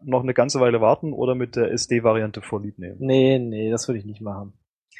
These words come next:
Speaker 2: Also das würde ich nicht machen. Äh, die, also die Trailer für die dritte sind auf jeden Fall schon draußen.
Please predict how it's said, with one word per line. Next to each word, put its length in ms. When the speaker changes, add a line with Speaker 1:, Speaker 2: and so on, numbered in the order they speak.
Speaker 2:
Also 200
das 180
würde 100
ich 80
nicht 160
machen. 360
Äh, 200
die, 220
also 240
die 240
Trailer 580
für 800
die 300
dritte 400
sind 180
auf 120
jeden 180
Fall 160
schon 220
draußen. 800